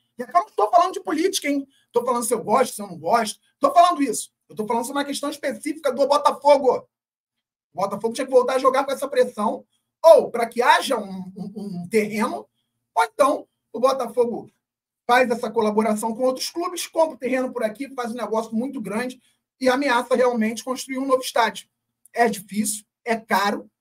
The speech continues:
mas a gente vê o que pode fazer. Alan, nossa saf é a melhor, também acho isso, disparada.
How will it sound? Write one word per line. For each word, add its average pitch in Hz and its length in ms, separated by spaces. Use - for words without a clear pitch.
mas 190 100
a 196 40
gente 208 140
vê 208 60
o 208 80
que 214 80
pode 214 160
fazer. 214 340
Alan, 302 360
nossa 247 280
saf 262 240
é 277 40
a 285 40
melhor, 226 320
também 220 220
acho 240 260
isso, 214 160
disparada. 226 600